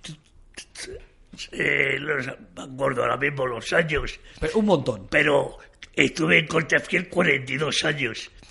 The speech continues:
Speaker 1: y fue la primera baja que tuve, que me rompí el hombro. Entonces, entre la operación, enfermar, la rehabilitación, estuve siete meses.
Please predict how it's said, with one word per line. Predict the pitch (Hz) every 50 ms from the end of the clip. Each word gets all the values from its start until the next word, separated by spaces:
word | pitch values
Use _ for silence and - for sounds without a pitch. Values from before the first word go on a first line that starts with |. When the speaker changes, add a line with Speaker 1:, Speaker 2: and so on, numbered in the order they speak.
| - - - - -
Speaker 1:
y | 151 135 131
fue | - - - 160 180
la | 170 165 156
primera | - 180 170 156 170 175 175 165
baja | 165 151 - - 170 160 -
que | 185 170
tuve, | - - 202 190 175 180 214 - - - - _ - - - - - - - - - - - - - _ _ _ -
que | - 139 135
me | 139 131
rompí | 127 131 131 135 131 151 175 175
el | 175 196
hombro. | 196 196 170 220 220 220 254 - - - - _ -
Entonces, | - 131 123 - - 151 147 143 - 180 156 139 120 - - - - - - - - - - - _ _ _ _ -
entre | - - 131 - - 165 160 151 147 147 147 143 139 135 131
la | 135 131 127
operación, | 117 - - 131 127 123 117 - - 185 175 175 165 143 131 - - - - - - - - - - - - - _ - - _ _ _ _ _ -
enfermar, | - 151 135 127 - - 131 131 139 143 175 165 170 165 139 123 - - - _ _ _ - - - - - - - - - - _ _ - - - -
la | - 151 143 139 135 135 135 131 127
rehabilitación, | 127 131 131 131 131 127 127 131 131 127 127 120 - - 180 180 160 156 147 135 127 123 - - - - _ _ _ - - _ - _ - - -
estuve | 139 127 - - 175 170 165
siete | - - 196 165 147 131 139 131
meses. | 131 139 139 135 - - 127 - - - - -